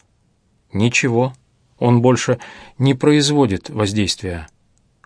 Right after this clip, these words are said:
«Он сам это осознаёт?» «Да».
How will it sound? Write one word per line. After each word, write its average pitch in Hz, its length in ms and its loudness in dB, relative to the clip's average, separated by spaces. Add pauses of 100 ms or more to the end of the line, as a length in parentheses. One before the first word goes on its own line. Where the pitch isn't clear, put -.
(180)
«Он 101 180 0
сам 113 380 2
это 87 220 -6
осознаёт?» 92 640 -4 (800)
«Да». 95 300 -4